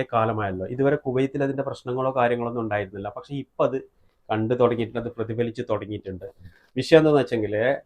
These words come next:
ഇന്ത്യക്കാർക്ക്, പ്രത്യേകിച്ചിട്ട് മലയാളികൾക്കൊക്കെ വിസ തരാൻ വേണ്ടിയിട്ട് മടിക്കുന്നുണ്ട്. അതിന്റെ പ്രധാനപ്പെട്ട കാരണം ഇത് തന്നെ, ഈ മെഡിക്കൽ ഫയലാകുന്നത് കൊണ്ട്. ഇവിടുന്ന് ചോദ്യം വരുന്നുണ്ട്, എന്താ ഇന്ത്യക്കാർ, മലയാളികളൊക്കെ മരീദാണോ, അസുഖക്കാരാണോ, ഇങ്ങനെ മെഡിക്കൽ ഫയലാകുന്നത് എന്തേ എന്നുള്ള ചോദ്യം വരുന്നുണ്ട്.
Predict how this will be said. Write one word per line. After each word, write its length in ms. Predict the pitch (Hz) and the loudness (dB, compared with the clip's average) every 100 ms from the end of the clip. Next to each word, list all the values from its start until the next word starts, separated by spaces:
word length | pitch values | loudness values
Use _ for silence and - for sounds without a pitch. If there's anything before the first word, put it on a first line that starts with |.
| 123 | -8
ഇന്ത്യക്കാർക്ക്, 460 | 127 135 120 104 107 | -2 2 2 0 -2
പ്രത്യേകിച്ചിട്ട് 420 | 113 131 135 135 117 | -2 -2 -2 -2 0
മലയാളികൾക്കൊക്കെ 680 | 117 123 127 123 120 - 127 | 2 2 0 -4 -6 -10 -8
വിസ 160 | 110 - 123 | -8 -4 -2
തരാൻ 220 | 117 113 110 | 0 0 -2
വേണ്ടിയിട്ട് 260 | 107 113 113 104 | -12 -14 -12 -12
മടിക്കുന്നുണ്ട്. 540 | 98 _ 123 98 92 110 | -12 _ -8 -8 -8 -8
അതിന്റെ 200 | 120 131 | -4 -2
പ്രധാനപ്പെട്ട 460 | 120 120 135 139 - - | 0 2 2 0 -8 0
കാരണം 240 | 120 123 123 | 2 2 0
ഇത് 80 | 117 | -2
തന്നെ, 160 | 113 123 | -2 -4
ഈ 40 | 123 - 120 | -6 -8 -6
മെഡിക്കൽ 360 | 120 - 135 147 147 110 | -6 -4 -4 -4 -2 -2
ഫയലാകുന്നത് 580 | 110 113 113 117 117 101 | 2 2 0 -4 -4 -6
കൊണ്ട്. 180 | 95 101 _ _ - | -8 -10 _ _ -10
ഇവിടുന്ന് 260 | 120 135 139 | -6 -4 2
ചോദ്യം 260 | 123 127 127 | 4 4 2
വരുന്നുണ്ട്, 300 | 120 110 98 - | 0 -2 -4 -6
എന്താ 140 | 120 123 | -2 0
ഇന്ത്യക്കാർ, 460 | 117 123 123 120 120 113 | 0 0 4 2 2 0
മലയാളികളൊക്കെ 640 | 113 120 120 117 - 127 - _ _ - 117 | 2 2 2 0 0 -2 -2 _ _ -6 2
മരീദാണോ, 640 | 117 123 139 117 107 107 113 113 | 4 4 6 6 6 2 2 0
അസുഖക്കാരാണോ, 800 | - 123 127 127 123 110 107 110 117 | 2 2 6 6 8 6 4 -2 -2
ഇങ്ങനെ 180 | 120 117 | -2 0
മെഡിക്കൽ 280 | 110 107 123 - | -2 -2 -4 0
ഫയലാകുന്നത് 560 | 110 110 117 120 117 113 107 | 2 4 2 2 -2 -4 -4
എന്തേ 220 | 107 117 | -2 -2
എന്നുള്ള 220 | 107 110 - | -2 -6 -6
ചോദ്യം 300 | 127 139 143 120 | 0 2 4 2
വരുന്നുണ്ട്. 320 | 101 95 | 0 -8